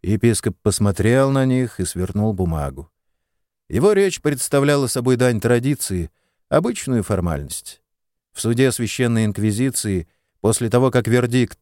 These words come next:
принят и оглашён, обычно никто с возражениями не выступал. Веласко покачал головой. «А отец Валенте?»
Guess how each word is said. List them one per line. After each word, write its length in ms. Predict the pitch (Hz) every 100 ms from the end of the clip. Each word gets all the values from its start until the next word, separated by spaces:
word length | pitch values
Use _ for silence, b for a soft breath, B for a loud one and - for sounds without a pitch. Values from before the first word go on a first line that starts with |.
| _
принят 540 | - 135 160 123 90 95
и 20 |
оглашён, 720 | 95 80 80 - 160 143 82 - _ _ -
обычно 500 | 175 269 254 165 160
никто 320 | 147 - 214
с 80 | 139
возражениями 840 | 117 113 104 110 143 127 120 117
не 120 | 117
выступал. 680 | 117 113 - 110 90 78 67 - _ _ _ _ _ _ _
Веласко 500 | - 135 220 247 -
покачал 440 | 107 98 - 156
головой. 720 | 175 98 85 71 71 73 - _ _ _ _ _ _ _ _ _ _ _
«А 200 | 87 110
отец 380 | 110 107 98 -
Валенте?» 800 | 78 82 87 95 95 - 190